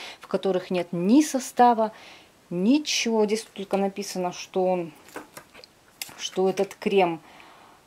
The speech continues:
а, десять тысяч стоит, пятьдесят миллилитров. «Фарфор Принцесс» называется. Ночной интенсивно уплотняющий крем.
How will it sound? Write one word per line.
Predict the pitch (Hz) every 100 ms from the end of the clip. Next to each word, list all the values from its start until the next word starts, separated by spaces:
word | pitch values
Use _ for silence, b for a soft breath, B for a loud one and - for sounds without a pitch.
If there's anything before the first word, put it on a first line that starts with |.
| -
а, | 185 180 175
десять | 165 220 - 190
тысяч | - 208 - - -
стоит, | - 240 233 - - _ -
пятьдесят | 160 165 170 151
миллилитров. | 165 165 170 170 156 151 - - _ _ B B B B B -
«Фарфор | - 202 202 - 208
Принцесс» | 196 - 240 247 - 185 151 - - 170
называется. | 165 165 165 156 -
Ночной | 170 170 - 214
интенсивно | 196 180 175 - 190 180
уплотняющий | 175 - 170 165 165 165 170 170 156 - 143
крем. | - 151 147